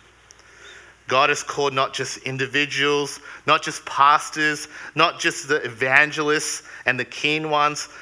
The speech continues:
but all of us as a body of Christ to be on mission for him. And I think it's a mis-, a vision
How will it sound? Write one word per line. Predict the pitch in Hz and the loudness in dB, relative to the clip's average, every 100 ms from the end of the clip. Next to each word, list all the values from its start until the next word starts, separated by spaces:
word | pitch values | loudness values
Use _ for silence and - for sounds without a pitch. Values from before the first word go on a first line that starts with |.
| - | 2
but | 156 - - | 2 2 -8
all | - 170 180 180 | -6 -2 0 0
of | 156 | 0
us | 160 160 - 123 | 2 2 2 -2
as | 143 139 | -2 -2
a | |
body | 123 143 147 156 | -8 -2 0 2
of | 151 - | 0 -4
Christ | - 143 135 143 - - - - - | -12 -4 -2 -2 -4 -10 -14 -20 -18
to | - 120 | -12 -12
be | 117 131 139 131 | -8 -6 -6 -6
on | 117 123 127 113 | -2 0 -2 -4
mission | 123 - 135 123 | -6 -4 -6 -8
for | 123 123 123 | -8 -4 -4
him. | 120 82 76 - - - - - - - - - - - - _ _ _ _ _ _ _ _ - | -4 -8 -10 -20 -20 -20 -20 -20 -20 -20 -20 -20 -20 -20 -20 _ _ _ _ _ _ _ _ -8
And | 123 | 0
I | 123 | 2
think | - 117 107 | 2 -4 -8
it's | - | -10
a | |
mis-, | 104 107 - - | -6 -4 -4 -6
a | 101 | -4
vision | 98 113 117 107 | -2 -2 -2 -4